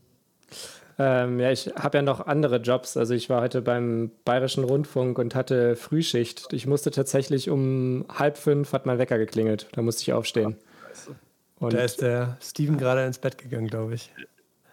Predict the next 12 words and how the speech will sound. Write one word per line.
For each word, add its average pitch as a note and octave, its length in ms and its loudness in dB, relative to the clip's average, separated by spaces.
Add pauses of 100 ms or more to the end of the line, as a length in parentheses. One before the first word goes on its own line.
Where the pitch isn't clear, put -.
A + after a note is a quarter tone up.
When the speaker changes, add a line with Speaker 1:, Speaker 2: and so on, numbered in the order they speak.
(180)
Speaker 2:
Ohne G3+ 240 2
Spaß, A#2 480 2
ohne F#3+ 240 -2
Spaß D3 180 2
um C3+ 140 -2
halb C#3 180 4
fünf B2+ 220 -4
bin B2 160 -6
ich - 80 -14
wirklich C#3 180 -2
Speaker 3:
<laughs> G3+ 100 4
Speaker 2:
Hab E3+ 1500 0